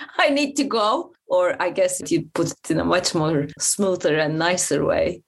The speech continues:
because I'm just feeling when the internal feelings are coming up and boiling, sometimes there is a danger that you might split something that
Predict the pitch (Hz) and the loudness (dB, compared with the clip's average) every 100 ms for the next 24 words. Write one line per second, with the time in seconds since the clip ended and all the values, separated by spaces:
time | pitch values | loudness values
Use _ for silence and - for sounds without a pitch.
0 | - 185 185 156 - 160 175 190 190 175 | -4 0 2 0 0 0 0 0 0 0
1 | - - - - - 202 185 175 175 - | -2 -4 -8 -12 -2 2 2 2 -2 -2
2 | 190 190 196 196 208 208 220 214 226 220 | 0 2 2 2 2 2 0 0 0 2
3 | 202 196 233 214 202 196 190 180 - 202 | -2 0 2 2 2 0 0 0 0 -2
4 | 202 202 262 - - 190 185 226 247 269 | 0 2 2 2 0 -2 -2 -2 2 2
5 | 233 196 208 - 220 226 240 190 196 202 | 2 -2 -6 -4 -2 0 2 2 0 0
6 | 202 202 202 226 220 226 196 190 185 - | 2 2 0 0 2 2 0 0 0 0
7 | - 226 208 185 185 - - 320 269 - | -2 0 2 2 2 -2 0 0 0 -2
8 | 285 190 190 165 180 190 | -2 -2 -2 -2 2 2